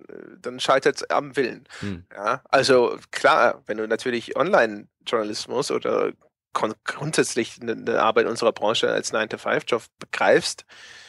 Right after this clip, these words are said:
Speaker 1: äh, das halt, also zumindest aus meiner bisherigen Krawallwarte, ist das, die, die natürlich extrem verzerrt ist, ne? Kleines Unternehmen, kein Geld, ganz wenig Mitarbeiter und sowas, äh,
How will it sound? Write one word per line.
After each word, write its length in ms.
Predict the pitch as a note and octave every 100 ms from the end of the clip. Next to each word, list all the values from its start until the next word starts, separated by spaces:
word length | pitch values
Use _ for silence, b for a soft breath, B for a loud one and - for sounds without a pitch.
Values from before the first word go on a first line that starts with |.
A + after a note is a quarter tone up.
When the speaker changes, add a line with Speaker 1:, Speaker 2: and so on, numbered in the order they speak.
| B B _
Speaker 1:
äh, 160 | B2+ A#2+
das 220 | A#2+ -
halt, 280 | D3 C3+ -
also 160 | A2+ G#2+
zumindest 400 | - B2 C#3 C3
aus 140 | A#2+
meiner 360 | B2+ B2 C3 A#2
bisherigen 560 | - B2 - B2+ A#2+ A2+
Krawallwarte, 1000 | G#2+ G2+ G#2+ A#2+ - - - F#2+ - A#2+
ist 360 | B2 - A#2+
das, 160 | B2 - - -
die, 80 | B2
die 180 | -
natürlich 340 | F3 D#3+ D3+ C3+
extrem 340 | B2 - C3
verzerrt 440 | B2+ B2+ - A2 -
ist, 160 | A2+
ne? 180 | G#2+ A2+
Kleines 380 | - B2+ C3 B2+
Unternehmen, 360 | B2 B2+ A#2+ A#2+
kein 240 | B2+ B2+
Geld, 220 | B2+ B2
ganz 240 | - C3 C#3
wenig 200 | C3 A#2+
Mitarbeiter 520 | C3+ C3+ A#2 A#2+ C3
und 100 | B2
sowas, 360 | C3 A#2+ A#2 -
äh, 240 | A#2 A2+